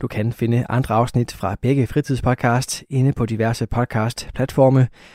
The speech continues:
hvis du ønsker at dykke videre ned i de to universer. Og så kan du selvfølgelig også finde tidligere Talent Lab udsendelser i vores Radio fire app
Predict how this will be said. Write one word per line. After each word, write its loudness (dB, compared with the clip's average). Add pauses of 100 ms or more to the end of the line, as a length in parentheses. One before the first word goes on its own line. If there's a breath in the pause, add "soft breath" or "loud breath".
(140 loud breath)
hvis 2
du 4
ønsker 2
at 0
dykke 2
videre 4
ned 4
i -6
de -2
to -2
universer. 0 (520 loud breath)
Og -2
så -12
kan -6
du -4
selvfølgelig -2
også -4
finde 0
tidligere 2
Talent -4
Lab -2
udsendelser 0 (360 soft breath)
i 0
vores 2
Radio 0
fire 2
app -2